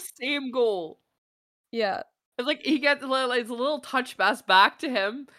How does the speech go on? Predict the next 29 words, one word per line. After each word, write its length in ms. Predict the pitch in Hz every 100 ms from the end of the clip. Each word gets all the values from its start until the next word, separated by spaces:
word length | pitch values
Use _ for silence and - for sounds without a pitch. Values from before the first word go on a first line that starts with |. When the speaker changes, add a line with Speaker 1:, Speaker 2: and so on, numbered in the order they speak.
| _ _
Speaker 1:
and 120 | 202 240
he 80 | 254
just 260 | 262 208
buries 400 | 214 196 202 202
it. 40 | 185
And 80 | 160
I 40 |
was 100 | 180
like, 140 | 185 -
"Oh 200 | 190 226
my 160 | 196 165
God, 360 | 165 165 165
it's 140 | 175 -
every 300 | 185 185 220
goal 260 | 196 175 175
he 80 | 175
ever 180 | 175
scored 280 | 202 - 175
in 80 | 170
the 100 | 175
N 80 | 165
H 200 | 165 -
L 220 | 160 156
except 440 | 151 - - - 170
in 120 | 165
soccer 420 | - 131 - 139
this 220 | 120 156
time." 460 | - 131 127 143 147
Like, 240 | - 151